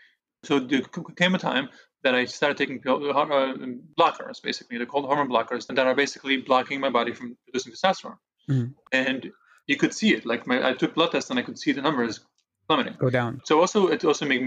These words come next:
Speaker 1: made me lo-, more leth-, lethargic and, like, down and not as energetic.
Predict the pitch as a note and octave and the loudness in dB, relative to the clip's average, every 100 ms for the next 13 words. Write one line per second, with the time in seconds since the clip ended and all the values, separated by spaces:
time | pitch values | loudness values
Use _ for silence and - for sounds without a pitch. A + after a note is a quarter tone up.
0 | C3 B2 B2 B2 C3 C#3 B2 A#2+ A#2 - | 0 0 0 0 0 0 0 0 -2 -10
1 | E3+ E3 G#3 G#3+ G3 F#3+ - - - - | -8 2 4 4 4 0 -2 -18 -18 -4
2 | C3+ - B2 - B2+ C#3+ C#3+ C#3+ B2 A2+ | -2 0 -2 -2 0 4 4 2 0 -2
3 | A#2+ B2 C#3 A2 A#2 A2+ F#3 E3+ | 0 0 0 -6 -8 0 2 2